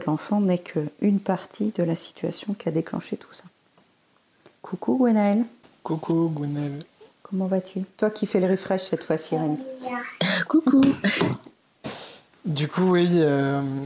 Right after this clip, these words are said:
Speaker 2: je, je sais pas quand est-ce que tu es arrivée, <laughs> Gwenaëlle, mais, euh, on parlait du fait que, euh,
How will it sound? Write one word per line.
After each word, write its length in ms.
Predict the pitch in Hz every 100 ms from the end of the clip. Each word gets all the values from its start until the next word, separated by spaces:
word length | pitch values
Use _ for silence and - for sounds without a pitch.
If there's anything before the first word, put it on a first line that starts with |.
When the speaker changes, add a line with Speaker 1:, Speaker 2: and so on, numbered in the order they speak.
| 147
Speaker 2:
je, 720 | 131 139 135 135 131 123 117 - - - - - - -
je 100 | 160
sais 200 | - 165
pas 140 | 156 160
quand 180 | 156 156
est-ce 120 | -
que 80 | 151
tu 200 | - 151
es 60 |
arrivée, 460 | 147 139 135 151 156
<laughs> 60 | 143
Gwenaëlle, 460 | 190 139 139 151 165 - - - - -
mais, 320 | 139 143 147 143
euh, 320 | 139 139 135 131 127 131 - - - - _ _ -
on 80 | 143
parlait 300 | 151 160 165
du 160 | 151
fait 300 | 156 - 175 156
que, 160 | -
euh, 520 | 147 143 135 127 123